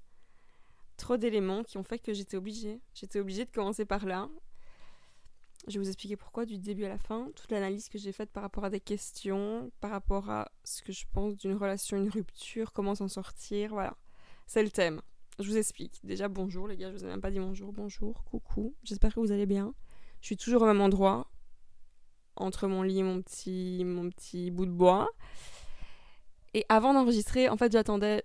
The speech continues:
j'aime bien que ça, enregistrer le soir. Enfin, j'ai enregistré déjà mon premier épisode, j'ai trop kiffé. Et, et je me suis dit que pour enregistrer le deuxième, j'attendrais que ça soit le soir, enfin, qu'il fasse,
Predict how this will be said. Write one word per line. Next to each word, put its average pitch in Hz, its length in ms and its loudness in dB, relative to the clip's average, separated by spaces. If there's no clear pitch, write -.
j'aime 196 300 2
bien 220 120 2
que 226 60 -6
ça, - 160 -6
enregistrer 196 420 0
le 185 60 -2
soir. 196 560 -2
Enfin, 190 220 0
j'ai 196 100 6
enregistré 220 380 4
déjà 233 160 2
mon 208 80 2
premier 190 280 2
épisode, 185 460 -2
j'ai 190 140 -4
trop - 220 -4
kiffé. - 420 -6
Et, 180 600 -2
et 208 60 4
je 208 80 0
me 202 80 2
suis 202 160 -4
dit 208 140 -4
que - 140 -16
pour 214 120 -2
enregistrer 202 360 0
le 208 60 0
deuxième, 208 340 4
j'attendrais 196 440 0
que - 60 -6
ça 214 100 0
soit 190 120 0
le 185 80 0
soir, 202 240 4
enfin, 185 420 0
qu'il - 160 -12
fasse, - 320 -6